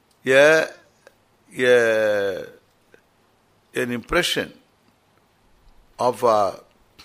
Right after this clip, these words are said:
of a, uh, of a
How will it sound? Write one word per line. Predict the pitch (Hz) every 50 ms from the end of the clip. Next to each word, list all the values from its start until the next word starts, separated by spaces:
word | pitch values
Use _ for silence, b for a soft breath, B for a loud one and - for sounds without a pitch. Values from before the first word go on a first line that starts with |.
| _ - _ _ _ _ _ _ _ _ _ _
of | - 107 - 123
a, | 135 139 139 120 95 82 76 - - - _ _ _ _ _ _ _ _ _ _ _ _ _ _ _ _ _ _ _ _ _ _ _ _ _ _ _ _ -
uh, | - 104 104 104 101 95 95 92 87 76 - - _ _ _ _ _ -
of | - 104 - - 113
a | 113 107 92 -